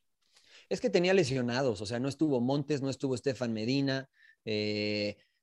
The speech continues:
Campbell y, y Duván Vergara no estaban al cien. O sea, si, si está, si está Medina y si está Montes, seguramente Craneviter era banca, seguramente algún otro que inició hubiese sido banca, y a lo mejor ya la banca estaba más fuerte, ¿no? Más sólida.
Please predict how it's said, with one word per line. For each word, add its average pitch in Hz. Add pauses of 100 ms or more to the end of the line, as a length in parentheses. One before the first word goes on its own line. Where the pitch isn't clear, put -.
(140)
Campbell 135
y, 110
y 110
Duván 117
Vergara 123
no 123
estaban 120
al 104
cien. 123
O 113
sea, 123
si, 139
si 139
está, 185
si -
está 185
Medina 147
y 113
si 120
está 143
Montes, 151
seguramente 139
Craneviter 113
era 104
banca, 131
seguramente 113
algún 117
otro 120
que 104
inició 101
hubiese 107
sido 117
banca, 131
y 139
a 127
lo 127
mejor 143
ya 139
la 135
banca 127
estaba 113
más 101
fuerte, 139
¿no? 104
Más 110
sólida. 131